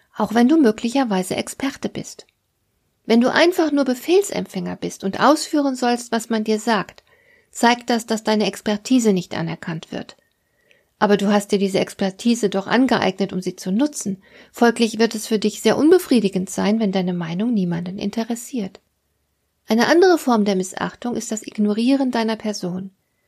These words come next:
Vielleicht warst du gerade drei Wochen im Urlaub, aber niemand fragt, wie's war.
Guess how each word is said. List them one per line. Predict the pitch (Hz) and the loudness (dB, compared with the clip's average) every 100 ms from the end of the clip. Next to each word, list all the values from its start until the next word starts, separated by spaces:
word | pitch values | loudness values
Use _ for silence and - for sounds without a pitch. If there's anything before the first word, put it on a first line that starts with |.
| _ _ | _ _
Vielleicht | - 240 254 247 | 2 4 4 2
warst | 247 247 | 0 0
du | 233 | 0
gerade | 208 214 214 | 2 2 0
drei | 202 196 | 2 2
Wochen | 190 190 180 | 2 0 -2
im | 190 | 2
Urlaub, | 277 302 294 294 | 4 6 4 2
aber | - 180 | -2 0
niemand | 208 226 220 | 2 2 0
fragt, | 220 202 190 - | -2 -4 -2 -4
wie's | 208 196 | -4 -2
war. | 165 | -4